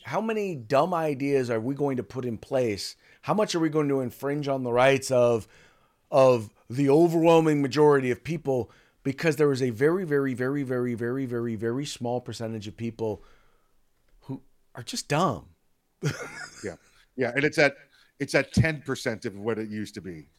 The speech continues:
Speaker 1: Yeah.
Speaker 2: Um, not, uh, you, you, you kinda stumbled on it there. Um, so, uh, you, you know what? Uh, you wanna give me a free gun lock? I'll take a free gun lock. I'll put it with the rest of my gun locks. I use 'em for,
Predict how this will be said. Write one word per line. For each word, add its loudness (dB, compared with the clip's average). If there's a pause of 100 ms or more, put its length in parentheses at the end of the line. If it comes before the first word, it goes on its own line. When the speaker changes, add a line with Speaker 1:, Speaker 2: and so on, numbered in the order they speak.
(140)
Speaker 1:
Yeah. 0
Speaker 2:
Um, -14
not, -12
uh, -12 (160)
you, -12
you, -10 (420)
you -14
kinda -2
stumbled -10
on -14
it -20
there. -8
Um, 2
so, -2 (800)
uh, -2 (920)
you, -10
you 0
know 4
what? 2
Uh, 0 (100)
you -8
wanna -2
give -4
me -4
a -2
free -4
gun 0
lock? -4
I'll -6
take -8
a -8
free -12
gun -12
lock. -12
I'll -8
put -6
it -2
with -6
the -6
rest -4
of -10
my -8
gun -8
locks. -12
I -6
use -8
'em -14
for, -8